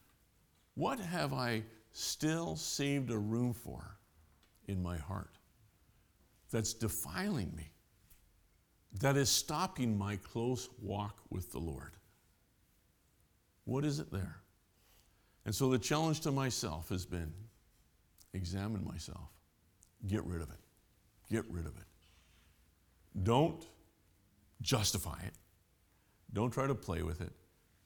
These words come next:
Don't try to spray some perfume on it, make it smell nice.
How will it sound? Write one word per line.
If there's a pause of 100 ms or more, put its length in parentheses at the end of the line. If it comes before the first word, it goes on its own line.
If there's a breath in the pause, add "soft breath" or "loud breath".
(140)
Don't
try
to (460 loud breath)
spray
some
perfume
on
it,
make
it
smell
nice.